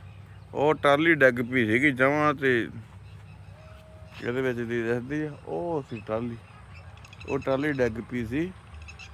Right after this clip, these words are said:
ਤੇ ਐਂ ਸੀਗਾ ਵੀ ਖੜੀ ਕਰ ਦੇ ਕਿ ਉਹਨੂੰ ਕੀ ਪੱਟ ਕੇ ਸਿੱਟਣਾ ਵਾ, ਸਾਰ-, ਆਪਾਂ ਨੂੰ, ਸਾਨੂੰ ਐਂ ਸੀਗਾ ਪੱਟ ਕੇ ਸਿੱਟ ਦੇ ਕਿ ਹੋਣੀ ਨਹੀਂ, ਪਰ ਉਹ ਹੋ ਗਈ, ਤੁਰ ਪਈ।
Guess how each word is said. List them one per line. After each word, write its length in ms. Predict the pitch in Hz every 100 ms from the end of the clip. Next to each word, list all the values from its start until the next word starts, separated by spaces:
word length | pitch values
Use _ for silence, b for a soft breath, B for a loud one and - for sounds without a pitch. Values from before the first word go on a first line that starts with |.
| - -
ਤੇ 60 | -
ਐਂ 240 | 127 123
ਸੀਗਾ 260 | 117 123 139
ਵੀ 120 | 139
ਖੜੀ 260 | 123 139 147
ਕਰ 200 | 131 117
ਦੇ 160 | 120
ਕਿ 120 | 120
ਉਹਨੂੰ 160 | 143 143
ਕੀ 160 | - 123
ਪੱਟ 280 | 127 120
ਕੇ 160 | 117 117
ਸਿੱਟਣਾ 340 | 117 139 139
ਵਾ, 80 | 139
ਸਾਰ-, 260 | 123 123 - 127
ਆਪਾਂ 220 | 123 123
ਨੂੰ, 160 | 123 - - - - - -
ਸਾਨੂੰ 300 | 139 143 143
ਐਂ 80 | 139
ਸੀਗਾ 200 | 143 156
ਪੱਟ 200 | 139 123
ਕੇ 140 | 127 127
ਸਿੱਟ 180 | 123 127
ਦੇ 140 | 135
ਕਿ 100 | 131
ਹੋਣੀ 340 | 123 113 113
ਨਹੀਂ, 160 | 104 101 - - -
ਪਰ 160 | 139 143
ਉਹ 100 | 123
ਹੋ 160 | 120
ਗਈ, 180 | 110 107 -
ਤੁਰ 220 | 135 123 -
ਪਈ। 160 | 117